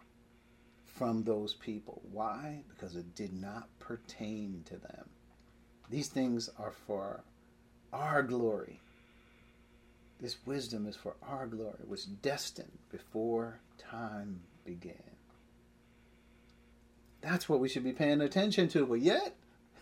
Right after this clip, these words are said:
<laughs> what does the world do? And, and even the church,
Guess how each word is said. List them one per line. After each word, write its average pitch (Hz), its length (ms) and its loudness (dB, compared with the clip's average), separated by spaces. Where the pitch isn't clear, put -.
<laughs> 202 80 4
what 135 240 4
does 175 180 8
the 170 120 12
world 175 420 12
do? 196 320 8
And, 135 240 0
and 156 260 4
even 196 320 10
the 170 120 12
church, 190 580 6